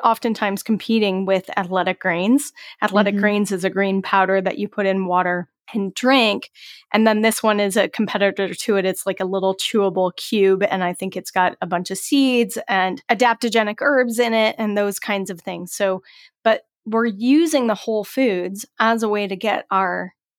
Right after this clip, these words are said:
Speaker 1: vitamins, which is exactly what you and I talk about with our clients anyway. It's like, we would much
Speaker 2: Mm-hmm.
Speaker 1: rather get the nutrients that we need from our food as opposed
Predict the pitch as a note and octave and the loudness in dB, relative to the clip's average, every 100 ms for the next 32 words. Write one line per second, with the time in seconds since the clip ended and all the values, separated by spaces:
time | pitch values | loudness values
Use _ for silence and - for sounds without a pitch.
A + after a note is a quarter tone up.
0 | - F3+ G3+ D#4 A3 E3+ F#3 A3+ - A#3 | -16 -8 0 0 0 -2 -4 -6 -2 0
1 | A#3+ B3+ B3+ A#3+ A3 B3+ D#4+ C#4 C4 A#3+ | 2 0 0 0 2 2 2 0 0 2
2 | A#3 A#3+ _ A#3 B3 B3 A#3+ A#3 B3 B3 | 2 2 _ 0 2 4 2 2 0 2
3 | A3+ A3 A#3+ A3+ - A#3 A3+ A3+ A#3+ E4+ | 2 2 0 -2 0 -2 -2 -2 2 2
4 | A#3 F#3 G3+ G3 A3 A3 A3 B3 C4 A3+ | 2 0 -2 -2 -4 -4 -4 -2 0 0
5 | G#3+ G#3+ G#3+ A#3 B3 G#3+ G#3 G#3 - - | 0 0 2 2 4 4 2 0 -6 -20
6 | - _ - G#3+ A#3+ B3 B3+ A3+ A3+ A#3 | -20 _ -12 -2 2 2 2 2 4 2
7 | - G3+ F#3+ G3 - G#3 A#3 D4 A3 G3+ | 0 -6 -4 -6 -4 0 4 4 2 -4
8 | F3+ A#3 A3 A3 F#3+ F3+ - F4+ A#3+ G3+ | -2 2 2 0 -4 -6 -2 2 4 2
9 | G3+ G3+ - - - A3+ A3+ A3 A#3 G#3+ | 0 -6 -16 -14 0 0 2 2 2 2
10 | - | -2